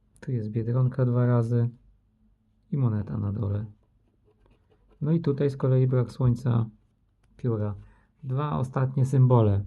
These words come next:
Przedostatni to słońce. Słońce tam na dole, zdaje się, było.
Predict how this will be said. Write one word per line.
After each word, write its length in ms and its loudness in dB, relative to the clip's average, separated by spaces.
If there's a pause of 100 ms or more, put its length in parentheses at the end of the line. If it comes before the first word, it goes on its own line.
Przedostatni 680 0
to 340 2
słońce. 640 4 (2250)
Słońce 440 -2
tam 320 2
na 120 2
dole, 260 2
zdaje 260 0
się, 140 0
było. 480 2